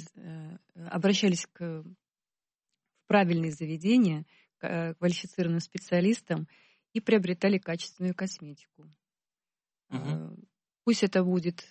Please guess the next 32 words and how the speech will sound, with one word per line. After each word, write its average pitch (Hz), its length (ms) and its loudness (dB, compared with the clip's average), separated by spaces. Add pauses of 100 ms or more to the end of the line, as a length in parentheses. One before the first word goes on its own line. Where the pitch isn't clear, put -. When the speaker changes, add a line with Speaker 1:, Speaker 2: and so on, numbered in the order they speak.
(120)
Speaker 1:
э, 156 300 -20
не 170 200 -8
очень 180 380 -4
дорогая, 165 720 -4 (600)
но 175 140 -2
тем 180 220 -2
не 180 100 4
менее 202 280 4
она 175 140 0
также 214 360 2
может 175 260 0
быть 175 160 -8
и 180 160 -2
эффективной. 160 520 -10
Speaker 2:
И - 60 0
мы 170 160 4
уже 147 200 -2
сказали, 151 300 -2
что - 180 -14
должен 135 200 0
быть 117 100 -6
указан 120 280 -2
состав 185 640 0 (920)
и 127 80 -12
вся 190 200 0
исчерпывающая 151 440 -4
Speaker 1:
Смотреть 220 280 4
Speaker 2:
информация. 180 220 6
Speaker 1:
состав, 262 340 4
срок 175 300 2
годности, 202 720 2
Speaker 2:
Мгм. 151 320 -6